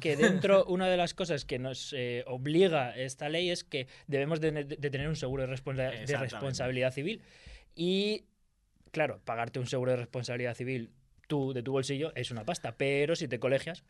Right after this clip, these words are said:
Speaker 2: Lo tienes
Speaker 1: lo
Speaker 2: automáticamente.
Speaker 1: tienes ahí directamente.
Speaker 2: De
Speaker 1: Entonces,
Speaker 2: hecho,
Speaker 1: bueno, es una
Speaker 2: todos los que sean autónomos,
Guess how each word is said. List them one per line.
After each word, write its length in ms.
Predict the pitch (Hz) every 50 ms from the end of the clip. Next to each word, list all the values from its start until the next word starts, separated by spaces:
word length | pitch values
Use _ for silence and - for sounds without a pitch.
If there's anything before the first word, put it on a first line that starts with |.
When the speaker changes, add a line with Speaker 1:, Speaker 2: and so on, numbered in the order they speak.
| _ _ -
Speaker 2:
Lo 100 | 175 170
tienes 200 | 165 160 151 139
Speaker 1:
lo 60 | 151 139
Speaker 2:
automáticamente. 280 | - 185 160 147 135
Speaker 1:
tienes 320 | 139 151 135 139 139 135 139
ahí 240 | 127 131 135 135
directamente. 460 | 131 135 127 131 131 135 131 151 175 147
Speaker 2:
De 40 |
Speaker 1:
Entonces, 260 | 127 120 - 143 127 147
Speaker 2:
hecho, 80 | 165
Speaker 1:
bueno, 180 | 170 165 156 165
es 140 | 151 127 156
una 420 | 160 156 147 143 135 131 131 127 123
Speaker 2:
todos 260 | 175 170 180 185 185
los 140 | 180 175 156
que 120 | 165 165
sean 220 | 143 185 175 151 135
autónomos, 880 | 135 139 131 135 - 180 180 175 175 170 170 180 190 190 - - -